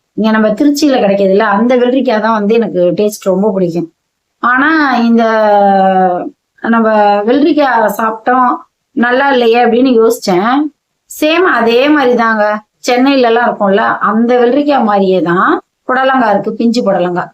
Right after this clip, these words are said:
சாப்பிடும்போது. "அடப்பாவீங்களா, இது இவ்வளவு நாள் தெரியாம போயிடுச்சே, நம்ம வந்து இது எப்படியோ நல்லா இருக்காதோ" அப்படின்ற மாதிரி எல்லாம் யோசிச்சுட்டு இருந்தோமே, இது டேஸ்ட் நல்லா தானே இருக்கு அப்படின்னு.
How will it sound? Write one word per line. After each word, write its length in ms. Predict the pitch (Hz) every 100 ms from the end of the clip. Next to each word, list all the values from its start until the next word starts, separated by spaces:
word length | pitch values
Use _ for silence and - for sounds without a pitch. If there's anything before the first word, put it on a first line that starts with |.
| _
சாப்பிடும்போது. 680 | - 214 214 214 196 190 185 - _ _ _ _ _
"அடப்பாவீங்களா, 840 | 175 202 247 262 262 247 220 214 220
இது 200 | 208 233
இவ்வளவு 260 | 208 220 262
நாள் 200 | 262 254
தெரியாம 380 | 208 202 202 190
போயிடுச்சே, 480 | 196 185 202 214 214
நம்ம 300 | 190 196 220
வந்து 260 | 214 220
இது 120 | 220
எப்படியோ 360 | 208 202 196 208
நல்லா 300 | 202 196 202
இருக்காதோ" 380 | 208 202 190 196 190
அப்படின்ற 540 | 185 190 196 185 185
மாதிரி 220 | 190 196
எல்லாம் 280 | 202 202 208 196 185
யோசிச்சுட்டு 460 | 180 208 - - 185
இருந்தோமே, 320 | 175 175 196 202 - _ _ _
இது 120 | 190 226
டேஸ்ட் 380 | 220 240 - 202
நல்லா 200 | 196 214
தானே 240 | 214 214
இருக்கு 240 | 196 190
அப்படின்னு. 320 | 185 175 175